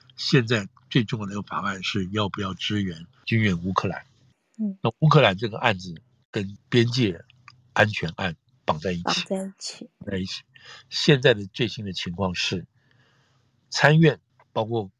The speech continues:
Speaker 1: 共和党在内已经支持民主党所提出来的参-，这个，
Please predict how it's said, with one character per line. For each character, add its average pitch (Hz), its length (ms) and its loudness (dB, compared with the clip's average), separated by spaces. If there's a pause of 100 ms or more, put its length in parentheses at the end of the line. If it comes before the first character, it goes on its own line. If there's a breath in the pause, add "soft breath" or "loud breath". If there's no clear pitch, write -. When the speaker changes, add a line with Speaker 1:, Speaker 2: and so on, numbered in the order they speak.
(160)
Speaker 1:
共 156 180 4
和 110 80 -6
党 85 140 -6
在 101 160 -4
内 92 240 -12 (140)
已 98 160 -8
经 117 240 -4
支 147 240 2
持 85 400 -4 (560)
民 120 200 2
主 139 100 2
党 101 160 2
所 95 160 -6
提 - 260 -6
出 120 140 4
来 92 140 0
的 87 140 -10
参-， 98 340 -2
这 101 100 -4
个， 95 120 -2